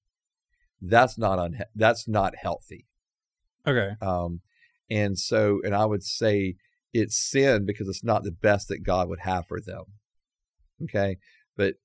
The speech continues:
Speaker 1: but, and I think that's kind of when we get into, like, when we're talking about people who, you know, have mental or mental health challenges, and they're using food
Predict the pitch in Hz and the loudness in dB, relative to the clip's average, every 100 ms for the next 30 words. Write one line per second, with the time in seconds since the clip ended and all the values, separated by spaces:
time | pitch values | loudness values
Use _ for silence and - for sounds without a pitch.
0 | _ 110 110 95 - 101 98 98 127 95 | _ 2 4 4 0 -2 0 0 0 -2
1 | - 113 101 95 95 113 110 104 107 107 | -2 -2 0 -2 2 2 2 0 0 -2
2 | - 107 95 92 92 90 85 - - _ | -2 0 0 2 2 2 0 -6 -20 _
3 | _ _ _ _ - 101 101 107 123 113 | _ _ _ _ -8 0 4 6 6 4
4 | 110 101 98 90 85 - 110 107 95 - | 2 2 4 4 2 -4 -4 -2 -4 -4
5 | 110 98 95 90 - _ _ _ _ 107 | -2 0 -2 -4 -12 _ _ _ _ -6
6 | 101 87 80 - _ _ _ _ _ - | -4 -2 -6 -8 _ _ _ _ _ -2
7 | 98 101 110 117 - 113 104 98 - _ | 0 4 4 4 4 4 6 2 -2 _
8 | 98 90 87 82 87 - _ 110 110 107 | -4 0 0 0 -4 -8 _ -12 -2 0
9 | 117 104 - - - 113 110 - - - | 0 -4 -6 -6 4 6 6 0 -18 -20
10 | _ _ - - - 107 110 104 98 87 | _ _ -10 -4 0 2 2 0 -4 -6
11 | 87 85 82 - - 101 95 98 95 98 | -4 -4 -6 -14 -8 -6 -2 -2 -2 -2
12 | 110 104 90 - 117 117 107 95 | -2 -2 -6 -4 0 2 2 0